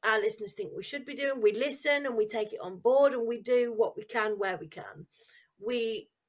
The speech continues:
provide transcripts to go out with every episode. And this isn't us going, "Aren't we great? Aren't we brilliant?" But we serve, this podcast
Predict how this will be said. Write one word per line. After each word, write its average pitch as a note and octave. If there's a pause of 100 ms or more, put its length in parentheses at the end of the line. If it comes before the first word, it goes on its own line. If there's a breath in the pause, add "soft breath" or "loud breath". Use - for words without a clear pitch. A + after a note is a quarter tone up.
(120)
provide A#3
transcripts D4
to G#3+
go G#3
out E3
with E3
every A3+
episode. G3
And C#4
this E4+
isn't D4+
us C#4
going, B3+
"Aren't B3
we A#3+
great? A#3
Aren't A3+
we G#3+
brilliant?" F#3 (360 soft breath)
But C4+
we D4+ (360)
serve, F#4 (760)
this F#4
podcast G3